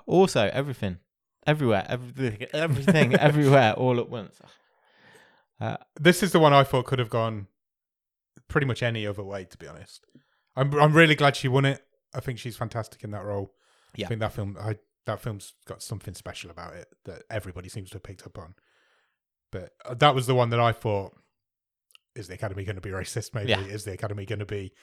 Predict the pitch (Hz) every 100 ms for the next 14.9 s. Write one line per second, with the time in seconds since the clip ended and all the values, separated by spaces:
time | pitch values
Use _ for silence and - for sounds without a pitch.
0 | _ _ _ - 104 113 101 101 - 101
1 | 104 98 - _ _ _ _ _ _ -
2 | 143 156 143 113 127 110 113 110 104 110
3 | 104 123 - 113 107 101 - 101 - 98
4 | 95 101 101 - _ - - _ - 113
5 | 117 113 113 113 - 113 110 107 104 101
6 | 101 _ _ _ _ _ _ - 131 120
7 | - _ _ - 117 113 123 - _ _
8 | _ 127 117 - - - 165 175 143 120
9 | 147 139 - 131 127 - 127 175 123 -
10 | - 131 - _ _ - 123 123 147 156
11 | 156 185 - - 160 170 143 185 147 156
12 | 160 143 123 - 151 120 127 127 113 -
13 | - - 117 113 - 120 139 - 120 104
14 | 90 127 123 139 151 156 135 - 120